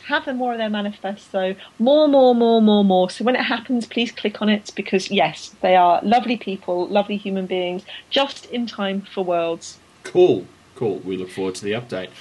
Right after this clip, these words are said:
Speaker 2: Um, and I guess we'll, we'll do a solid, you know, talk through Worlds next week, huh?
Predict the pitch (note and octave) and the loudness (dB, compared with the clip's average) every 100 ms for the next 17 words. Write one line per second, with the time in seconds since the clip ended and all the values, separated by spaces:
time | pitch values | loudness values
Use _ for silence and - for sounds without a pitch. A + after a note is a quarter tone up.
0 | - - - C#3 D#3 - D#3+ D3+ E3 C#3+ | -20 -14 0 2 2 0 -2 0 -2 -4
1 | D#3 C#3+ C3 C3+ B2+ C3+ C3+ C3 B2+ A#2 | -2 0 2 2 0 -2 -2 0 -2 -2
2 | B2+ - B2+ B2+ A#2+ A#2 - - A#2+ G#2+ | -6 -6 -2 -2 -2 -6 -14 -12 -8 -6
3 | G#2 A#2 A#2 A2 - B2 B2 - A#2 A#2 | -4 -4 -6 -8 -4 -4 -4 -4 -2 0
4 | A2+ G2+ A2+ C3+ C3 B2 C3+ F#3+ - A#2+ | -4 -4 -2 -2 -2 -6 -10 -10 -6 -6
5 | G2 A2 | -6 -8